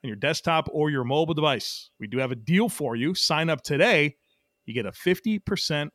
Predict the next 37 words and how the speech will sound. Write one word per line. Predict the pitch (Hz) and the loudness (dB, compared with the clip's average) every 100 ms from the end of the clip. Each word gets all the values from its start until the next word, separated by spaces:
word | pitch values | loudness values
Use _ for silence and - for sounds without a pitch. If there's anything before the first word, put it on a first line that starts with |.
| - | -6
welcome | 131 139 - 143 | -2 -2 -2 -4
bonus | 127 127 127 - | -2 -2 -2 -2
on | 127 123 | -4 -4
your | 117 | -6
first | - 175 220 - | -4 -2 -2 -4
deposit | 190 185 185 170 170 | -2 0 0 0 -2
when | 156 156 | -2 -2
you | 147 151 | 0 -2
use | 139 185 185 | 0 0 2
our | 165 160 | 2 2
promo | - 160 156 151 | 2 0 2 0
code | 127 147 143 117 | 2 2 2 0
Believe | 160 202 220 202 208 190 | 0 0 2 2 2 0
fifty. | - - 247 - 139 127 - _ _ _ | -4 -4 -4 -2 -2 -2 -4 _ _ _
That's | 127 107 | -10 -8
B | 104 180 104 - - | -2 0 0 -8 -4
L | 147 101 80 _ | -2 -2 -6 _
E | 170 147 92 - | -4 -2 -4 -6
A | 139 143 98 | -2 -2 -2
V | 90 165 170 | -4 -2 0
five | - 151 143 | 0 0 0
zero. | 143 262 262 - _ _ - | 2 2 0 -4 _ _ -2
It's | 202 | -2
BetOnline, | - 254 240 233 233 262 180 175 175 _ _ _ _ | 2 4 4 4 4 4 4 2 -2 _ _ _ _
and | 208 220 | -2 0
it's | 190 | 2
where | 170 | 2
the | 160 | 4
game | 147 143 | 2 0
starts. | 139 - 254 214 - - - - _ _ _ _ _ | 0 2 2 2 0 -2 -4 -14 _ _ _ _ _
Kyle, | 165 175 170 | 0 2 4
happy | 196 196 180 | 2 2 2
National | 165 160 165 170 156 | 2 0 0 -2 -2
String | - - 151 156 156 | -2 -4 0 0 0
Cheese | - 147 127 101 | -2 -4 -4 -4
Day, | 123 120 98 | -4 -4 -6
too. | - 190 | -6 -4